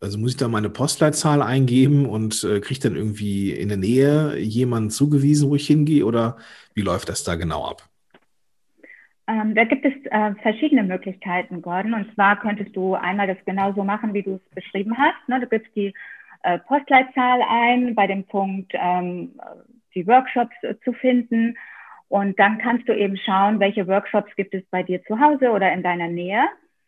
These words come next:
Speaker 2: Ähm, oder du kannst eben auch, äh, die deutschlandweiten Workshops jetzt, äh, virtuell, ähm, nutzen. Und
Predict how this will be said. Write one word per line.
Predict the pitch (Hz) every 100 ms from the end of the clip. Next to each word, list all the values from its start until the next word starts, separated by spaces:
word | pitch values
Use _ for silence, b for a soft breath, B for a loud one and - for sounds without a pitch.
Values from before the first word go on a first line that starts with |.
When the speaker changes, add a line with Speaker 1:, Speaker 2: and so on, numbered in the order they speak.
| B B B -
Speaker 2:
Ähm, | 196 190 190
oder | 202 254 339
du | 311
kannst | 277 262 277 269
eben | - 233 226
auch, | 202 208 220 220 -
äh, | 190 190
die | 208
deutschlandweiten | 190 196 196 190 185 185 226 262 196 185 180 -
Workshops | 165 185 180 - 175 170 - -
jetzt, | 180 180 _
äh, | 165 -
virtuell, | 185 - - 180 185 175 160
ähm, | 160 160 -
nutzen. | 165 165 _ 196 220 285 B B B B
Und | - 180